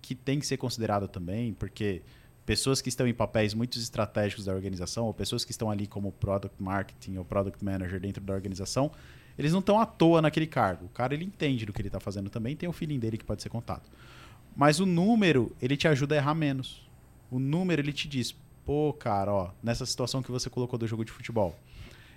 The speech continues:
meu objetivo a longo prazo era ganhar o campeonato, mas eu já comecei tomando cinco gols aqui e sendo o último da tabela. Opa, alguma coisa eu preciso repensar." E aí, esse preciso repensar dentro de O K R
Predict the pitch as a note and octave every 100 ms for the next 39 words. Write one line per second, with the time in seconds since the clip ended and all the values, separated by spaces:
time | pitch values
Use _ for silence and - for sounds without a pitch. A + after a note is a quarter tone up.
0 | - - - B2+ D3+ C#3+ D#3 - F#3 F#3
1 | F3 E3+ D#3+ D3+ D#3 F#3+ F#3+ F3+ E3 E3+
2 | F3 F3 F3+ C#3+ C#3+ F3 F3 E3 D#3 D#3
3 | E3 D3+ - E3 E3+ D#3+ C#3+ - G#3 F#3
4 | E3 D#3+ D3 - F3 F#3+ - F3+ D#3 D#3+
5 | F#3 F3 - D#3 A#2+ F#2+ D#2+ - - -
6 | - - - - - _ G2 G#2 - D#3
7 | - - - - G2+ F#2+ G2 A2 F#2+ F#2+
8 | - A#2+ G#2 A#2 A#2 B2 - - - -
9 | - - - - - - - A#2 A#2 A#2
10 | E3+ A3+ G#3 E3 D3 C3 A#2+ A2+ A2 G2
11 | B2+ A#2+ A2+ D#3+ C#3 B2 A#2+ - G#2+ B2+
12 | A2+